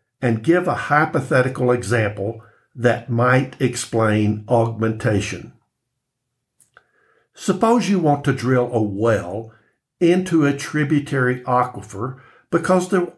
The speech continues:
aquifer is right under where you need the water. Gee,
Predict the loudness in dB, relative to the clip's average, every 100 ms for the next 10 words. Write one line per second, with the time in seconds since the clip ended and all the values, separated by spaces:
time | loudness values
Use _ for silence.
0 | 0 0 0 -4 -8 -4 -2 -2 -2 -2
1 | 0 0 2 0 -2 -2 0 0 -2 -2
2 | -2 0 0 0 0 0 2 2 2 2
3 | 0 -6 _ _ _ _ _ _ -8 0
4 | 0 0 -6